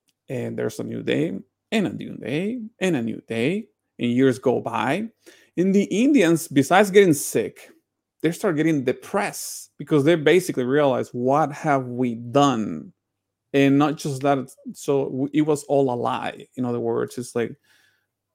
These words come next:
"What?" When it, it, obviously, taking somebody's life is a very traumatic event, I assume.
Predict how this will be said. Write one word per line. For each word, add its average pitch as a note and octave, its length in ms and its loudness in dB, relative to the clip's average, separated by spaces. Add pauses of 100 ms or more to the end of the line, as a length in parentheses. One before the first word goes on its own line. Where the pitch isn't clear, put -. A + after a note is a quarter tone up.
(280)
"What?" D3 760 2
When D3 220 4 (100)
it, D3+ 200 4
it, D#3+ 160 -2 (480)
obviously, D3 800 4
taking C3 360 0
somebody's C3+ 340 0
life C3 440 -2
is C#3 100 -6
a C3+ 60 -2
very B2+ 200 -2
traumatic A2+ 420 -4
event, C#3+ 280 0
I A2+ 80 -2
assume. A#2 460 -4